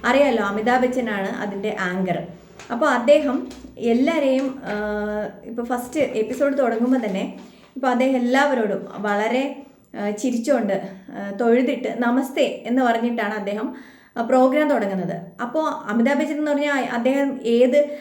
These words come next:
ആ, കരിയറിൽ ഏത് ലെവലിൽ നിൽക്കുന്ന ഒരാളാണ്, അദ്ദേഹത്തിൻ്റെ ഏജ് എത്രയാണെന്നൊക്കെ ഞാൻ പറഞ്ഞു തരാതെ നിങ്ങൾക്ക് എല്ലാവർക്കും അറിയാവുന്ന കാര്യമാണ്.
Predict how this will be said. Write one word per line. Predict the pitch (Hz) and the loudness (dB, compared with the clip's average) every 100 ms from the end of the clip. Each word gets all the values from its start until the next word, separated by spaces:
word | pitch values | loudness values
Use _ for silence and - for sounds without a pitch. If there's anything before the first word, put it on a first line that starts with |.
| - - | -14 -4
ആ, | 233 226 254 | -2 -2 2
കരിയറിൽ | 247 247 254 254 | 4 4 4 2
ഏത് | 240 262 | 2 2
ലെവലിൽ | 247 233 247 | 2 2 2
നിൽക്കുന്ന | 240 240 240 | 0 0 2
ഒരാളാണ്, | 233 226 220 220 | 2 2 0 0
അദ്ദേഹത്തിൻ്റെ | 220 226 240 | -2 0 2
ഏജ് | 226 233 254 | 4 4 4
എത്രയാണെന്നൊക്കെ | 247 240 240 226 226 220 240 | 0 0 -2 0 -2 -2 0
ഞാൻ | 240 233 294 | 0 2 0
പറഞ്ഞു | 262 247 | 0 2
തരാതെ | 247 233 233 | 2 2 2
നിങ്ങൾക്ക് | 240 233 262 | 2 2 2
എല്ലാവർക്കും | 233 247 247 | 0 0 0
അറിയാവുന്ന | 233 226 226 226 | -2 0 2 2
കാര്യമാണ്. | 202 190 - 156 - - | 0 -2 -2 -6 -10 -18